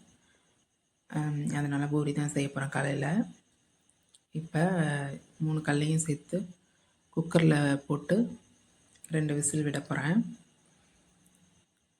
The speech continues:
குக்கர்ல வச்சுட்டேன். இதுக்கு தேவையான அளவு உப்பு சேர்த்து வேக வச்சு எடுத்துக்கலாம்.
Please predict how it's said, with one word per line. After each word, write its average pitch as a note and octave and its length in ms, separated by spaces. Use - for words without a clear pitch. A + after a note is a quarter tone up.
குக்கர்ல D#3 400
வச்சுட்டேன். D3 440
இதுக்கு D#3+ 200
தேவையான D#3 400
அளவு D3+ 220
உப்பு D#3+ 240
சேர்த்து F3 460
வேக D#3 260
வச்சு D3 260
எடுத்துக்கலாம். C#3+ 540